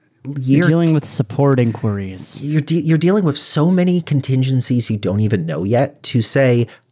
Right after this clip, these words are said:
Speaker 2: "I'm going to, you know, code up a Ruby project, launch it as a SaaS, and then I will be drowning in money." Well, you could build an amazing product that solves an amazing need that people have. But if nobody knows that product exists, or even worse,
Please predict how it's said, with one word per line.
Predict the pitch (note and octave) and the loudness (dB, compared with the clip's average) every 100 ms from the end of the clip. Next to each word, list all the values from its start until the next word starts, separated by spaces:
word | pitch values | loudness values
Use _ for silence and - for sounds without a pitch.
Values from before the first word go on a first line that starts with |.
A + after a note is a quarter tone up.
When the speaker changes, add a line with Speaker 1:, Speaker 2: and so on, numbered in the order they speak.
| - | -2
Speaker 2:
"I'm | C#3+ D3 | 2 4
going | C3+ C3+ | 4 2
to, | C3 C3 | 2 2
you | A#2+ | 2
know, | A#2+ A#2 A2 | 4 4 4
code | A2 - C3+ | 2 0 0
up | C3+ | 0
a | |
Ruby | A2+ A#2+ A2 | 0 2 0
project, | G#2+ G2+ G#2 A2 G2+ - | 0 0 2 2 0 -2
launch | G2 A2 A#2 | -2 0 2
it | A#2 | 2
as | G#2+ | 0
a | |
SaaS, | - A2 G2+ G2+ G2+ | -2 0 0 0 -4
and | - A#2 G#2 | -4 -2 0
then | |
I | G#2+ G#2 | 2 2
will | G2+ | 0
be | G2 | -2
drowning | G2 F#2+ G#2 | -2 -2 -2
in | G2 | -2
money." | F#2+ F#2 B2 | -2 0 2
Well, | B2+ A2+ G#2+ - - - | 2 2 2 -4 -18 -6
you | - C4 | -2 2
could | G#4 | 2
build | - F#3+ B3 - | 2 2 2 2
an | D3 | 0
amazing | B2 A2+ E3 D#3 C#3 | 2 0 0 0 -2
product | - C3 F3+ D#3 | -2 -2 -2 -4
that | - A2+ | -6 -4
solves | - - F3 C3+ | -2 0 0 0
an | A#2+ | -2
amazing | A2+ A2+ C3+ C#3+ C#3 B2+ F#2+ | 0 0 0 2 0 -2 -4
need | F#2+ B2+ | -2 0
that | B2+ - | 0 -2
people | B2+ A2+ G#2 | -4 -2 -2
have. | B2 E3+ A2+ - | 0 0 -2 -4
But | C#3+ B2+ A#2 - - _ | -2 0 -2 -8 -20 _
if | - B2+ | -6 -2
nobody | A#2+ A#2+ G3 G#3+ | 0 0 0 0
knows | F3 A2 B2 C#3 C#3+ C3+ - - | 0 0 2 2 2 -2 -6 -8
that | A2+ G#2+ | -4 -4
product | - G#2 A#2 B2 | -2 -2 -2 -4
exists, | F#2+ - G2+ F#3 - - - | -6 -2 -2 -2 -8 -18 -4
or | B2+ | -2
even | C#3+ E3 C#3 | 0 0 2
worse, | D3+ F#3 G2+ | 2 2 0